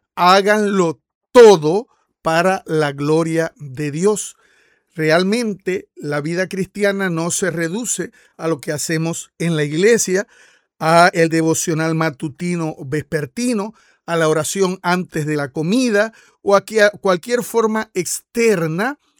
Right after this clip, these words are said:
de práctica religiosa, sino que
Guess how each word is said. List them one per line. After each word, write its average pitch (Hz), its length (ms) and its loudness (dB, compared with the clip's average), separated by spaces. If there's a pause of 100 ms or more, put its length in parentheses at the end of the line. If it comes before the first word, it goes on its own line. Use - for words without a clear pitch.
(200)
de 185 280 4
práctica 202 640 -2
religiosa, 190 680 -4
sino 214 280 -10
que 247 200 -4